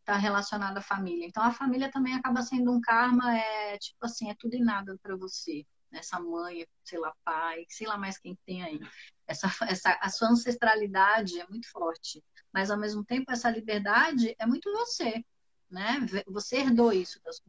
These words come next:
mãe. Você não consegue fazer tanto, você não consegue ter muito,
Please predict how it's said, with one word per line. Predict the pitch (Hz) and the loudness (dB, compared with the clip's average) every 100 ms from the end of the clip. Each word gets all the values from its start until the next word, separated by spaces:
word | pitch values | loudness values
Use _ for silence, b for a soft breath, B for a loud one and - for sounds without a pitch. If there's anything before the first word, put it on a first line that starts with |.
| - | -20
mãe. | 339 311 311 | -16 -16 -14
Você | - 214 | -10 -4
não | 233 | -4
consegue | 233 240 240 214 208 | -2 0 0 0 -4
fazer | 196 190 | -8 -6
tanto, | - 185 - _ | -8 -14 -16 _
você | - 262 | -4 -2
não | 294 | 0
consegue | 359 - 247 233 | 0 0 0 0
ter | 233 | 0
muito, | 208 208 202 - 202 | 2 0 -2 2 0